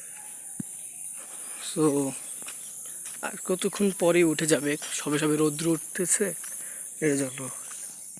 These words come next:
So গাইস, ভিডিওটা এই পর্যন্তই। আপনার যদি ভিডিও ভালো লাগে তো লাইক, কমেন্ট,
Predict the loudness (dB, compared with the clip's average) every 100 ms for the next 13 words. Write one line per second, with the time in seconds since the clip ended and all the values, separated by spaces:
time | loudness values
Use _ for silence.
0 | -10 -8 -8 -8 -8 -8 -6 -6 -2 0
1 | 4 6 6 6 4 6 8 8 6 4
2 | 6 4 4 4 2 -2 -4 4 6 6
3 | 6 6 8 8 8 8 6 4 0 2
4 | 0 -2 -4 -8 -10 -8 -6 0 2 6
5 | 4 4 4 6